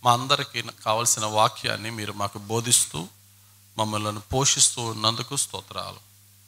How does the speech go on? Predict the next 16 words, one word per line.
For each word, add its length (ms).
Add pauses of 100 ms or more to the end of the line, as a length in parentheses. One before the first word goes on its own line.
(560)
మా 100
జీవితకాలం 720
అంతా 380 (120)
నీవిచ్చు 400
ప్రతి 300
దాంట్లోనూ 680 (580)
నీ 80
చిత్తం 680
కొరకు, 320
నీ 180
ఉద్దేశము 680
కొరకు, 560 (440)
తెలుసుకొనుట 600
కొరకు 380
ప్రార్థనలో 680
కనిపెట్టి, 680